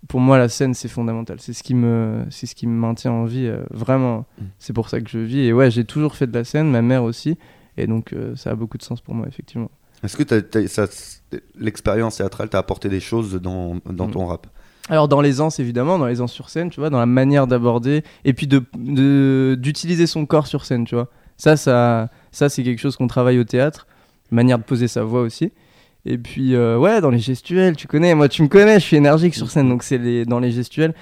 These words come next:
Speaker 1: Après, euh, l'éloquence aussi, tu vois. T'apprends
Speaker 2: Ouais.
Speaker 1: à capter le public, à l'avoir avec toi, euh, à respirer. Donc ouais, tout ça converge
Speaker 2: Ouais.
Speaker 1: en fait. Je trouve que là, euh, je suis arrivé à un point où aujourd'hui, tout converge vers le rap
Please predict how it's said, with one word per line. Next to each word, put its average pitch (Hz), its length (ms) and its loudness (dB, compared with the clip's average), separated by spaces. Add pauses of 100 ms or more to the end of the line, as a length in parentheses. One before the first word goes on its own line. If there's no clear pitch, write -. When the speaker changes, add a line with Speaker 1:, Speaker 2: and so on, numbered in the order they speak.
(140)
Speaker 1:
Après, 127 380 2
euh, 127 220 4
l'éloquence 143 480 6
aussi, 165 260 0
tu 170 140 -8
vois. 147 200 0 (320)
T'apprends 135 500 2
Speaker 2:
Ouais. 135 40 6
Speaker 1:
à 117 340 2
capter 151 320 -2
le 139 80 -2
public, 143 460 -2
à 123 80 2
l'avoir 127 320 2
avec 127 240 0
toi, 143 320 -4 (420)
euh, 110 160 -4 (360)
à 113 80 -4
respirer. 120 600 -4 (600)
Donc 123 200 -4
ouais, 123 200 -4
tout 170 140 -4
ça 175 200 0
converge 170 380 2
Speaker 2:
Ouais. 147 60 2
Speaker 1:
en - 20 -2
fait. 127 240 -4
Je - 80 -14
trouve 190 180 -2
que 170 80 0
là, 170 440 4
euh, 101 100 -4
je - 60 -2
suis 147 180 -2
arrivé 135 260 2
à 156 80 4
un 135 100 2
point 160 280 0
où 123 440 0
aujourd'hui, 135 640 0 (240)
tout 202 140 -2
converge 151 400 2
vers 131 120 2
le 123 80 0
rap 135 220 -4